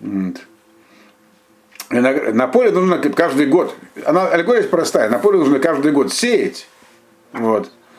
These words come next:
<clears throat> Вначале пахать, потом сеять, потом что-то ещё делать, потом жать, потом всё, потом скирдовать. В общем, ужас. Я это всё помню по работе в колхозе, ещё будучи инженером.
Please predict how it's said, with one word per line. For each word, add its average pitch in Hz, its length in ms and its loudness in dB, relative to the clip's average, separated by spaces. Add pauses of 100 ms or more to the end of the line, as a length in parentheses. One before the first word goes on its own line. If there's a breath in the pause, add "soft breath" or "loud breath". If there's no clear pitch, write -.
(880 loud breath)
<clears throat> - 0 -
Вначале 147 520 0
пахать, 226 540 -4
потом 101 280 -2
сеять, 190 500 0
потом 110 240 -2
что-то 120 220 -2
ещё 220 300 0
делать, 127 340 0
потом 107 320 0
жать, 156 480 -2
потом 117 240 -2
всё, 113 180 -6
потом 98 380 -6 (340 loud breath)
скирдовать. 139 840 0
В 147 40 2
общем, 117 880 -6 (260)
ужас. 104 400 -2 (500 loud breath)
Я 131 100 2
это 143 100 2
всё 147 140 0
помню 139 380 2
по 107 480 2
работе 127 440 0
в - 60 -8
колхозе, 117 540 0
ещё 95 180 -4
будучи 92 280 -6
инженером. 85 460 -8